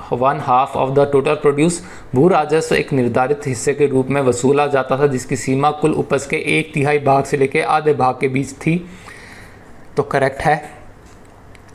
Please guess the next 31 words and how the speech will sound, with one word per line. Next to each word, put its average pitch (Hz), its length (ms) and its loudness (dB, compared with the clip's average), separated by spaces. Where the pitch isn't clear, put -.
Second, 160 460 -2
ryots 151 340 4
were 180 180 2
evicted 160 400 0
from 160 280 0
their 147 200 2
holding 139 340 4
for 151 200 4
default 131 380 2
of 139 100 2
payment। 143 320 -2
भुगतान 135 420 0
नहीं 143 160 2
कर 147 160 0
पाने 139 420 0
के 147 120 -2
कारण 127 460 0
रैयतों 123 460 4
को 131 340 4
या 123 200 4
जो 117 200 2
किसान 120 400 -2
थे 147 100 0
उनको 143 320 2
उनकी 139 240 0
जोत 127 300 0
से 151 100 0
निकाल 120 320 2
दिया 151 180 2
जाता 139 300 0
था, 151 380 -4